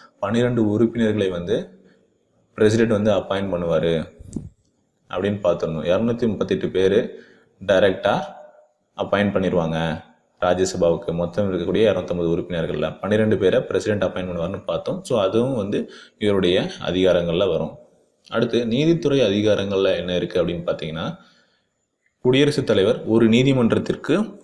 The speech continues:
கட்டுப்பட்டவர் அல்ல. So, நீதிமன்றம் அப்படிங்கிறது அவர் மேல எந்த குற்றச்சாட்டும், அஹ், சொல்ல முடியாது. சரிங்களா? ஆனா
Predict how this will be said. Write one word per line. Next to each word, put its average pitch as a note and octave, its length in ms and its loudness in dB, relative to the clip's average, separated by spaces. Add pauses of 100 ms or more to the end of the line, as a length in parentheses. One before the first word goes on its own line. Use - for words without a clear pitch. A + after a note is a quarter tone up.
கட்டுப்பட்டவர் F#2 580 2
அல்ல. D#2 400 0
So, F2+ 320 -2 (140)
நீதிமன்றம் A2+ 600 0
அப்படிங்கிறது G2 680 -2 (140)
அவர் G2+ 220 2
மேல G#2+ 220 2
எந்த G#2 220 2
குற்றச்சாட்டும், G2 800 -2 (260)
அஹ், G2 80 -10
சொல்ல F#2+ 280 0
முடியாது. E2+ 500 -2
சரிங்களா? E2+ 400 -6 (300)
ஆனா G#2 460 -2